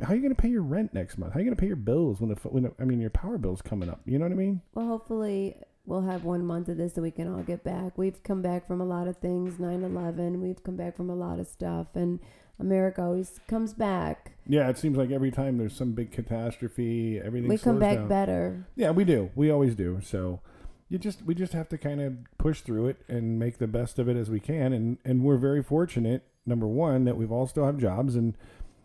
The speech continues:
Speaker 1: you know, don't take that lightly because there's a lot of unemployed people out there right now that would be loving to be sitting in that dealership, making them phone calls, answering those internet leads, digging back through and calling people for the five hundredth time that haven't bought yet. So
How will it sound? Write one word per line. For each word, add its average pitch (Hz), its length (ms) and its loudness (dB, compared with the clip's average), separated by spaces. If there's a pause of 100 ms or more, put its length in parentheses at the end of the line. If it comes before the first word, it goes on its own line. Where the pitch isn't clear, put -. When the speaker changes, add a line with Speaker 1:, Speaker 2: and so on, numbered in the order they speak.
(120)
Speaker 1:
you 131 140 4
know, 120 160 4
don't 135 300 4
take 143 180 4
that 110 200 0
lightly 123 320 2
because 113 500 2 (300)
there's 131 120 2
a 135 60 2
lot 135 180 2
of 143 120 2
unemployed 143 440 4
people 117 300 2
out 104 140 -2
there 113 140 2
right 113 200 2
now 127 260 4
that 107 160 0
would 117 140 0
be 120 100 4
loving 120 760 2
to 120 120 -2
be 117 120 2
sitting 127 320 4
in 113 80 4
that 110 160 2
dealership, 120 420 4
making 110 240 0
them 110 120 2
phone 120 220 2
calls, 127 400 4
answering 127 380 4
those 117 180 6
internet 123 340 4
leads, 123 280 4
digging 131 540 6
back 117 280 -2
through 127 380 6
and 110 100 0
calling 127 280 0
people 123 220 0
for 127 140 -2
the 107 180 0 (400)
five 123 300 -4
hundredth 131 600 2
time 127 380 2
that 110 120 4
haven't 123 220 2
bought 113 260 2
yet. 135 320 2
So 117 340 4